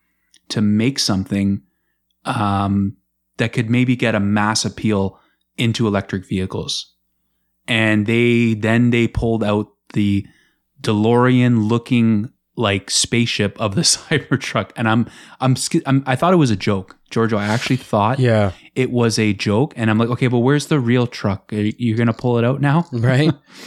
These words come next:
Speaker 2: Yeah.
Speaker 1: Right?
Speaker 2: No, I, I thought the same thing too. But, and then we found out that it's gonna be the production model and there's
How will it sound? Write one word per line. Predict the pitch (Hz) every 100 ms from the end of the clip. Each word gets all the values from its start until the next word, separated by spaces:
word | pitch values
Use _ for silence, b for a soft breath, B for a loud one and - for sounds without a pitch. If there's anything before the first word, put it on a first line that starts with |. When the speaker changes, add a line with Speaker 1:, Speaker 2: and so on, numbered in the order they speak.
| B B
Speaker 2:
Yeah. | 120 107 98
Speaker 1:
Right? | 110 117
Speaker 2:
No, |
I, | 123 135
I |
thought | - 151
the | 143
same | - 135 123
thing | 120 120 113
too. | - 123 107 90 B B B
But, | 175 180 b b b b b
and | 160 160
then | 208
we | 214
found | 170 175 165 160
out | 156 -
that | 147 143 139 127 160
it's | 135 - -
gonna | - 117 120
be | 123
the | 123
production | - 127 165 - 165
model | 117 92 87
and | 90 117 117
there's | 123 113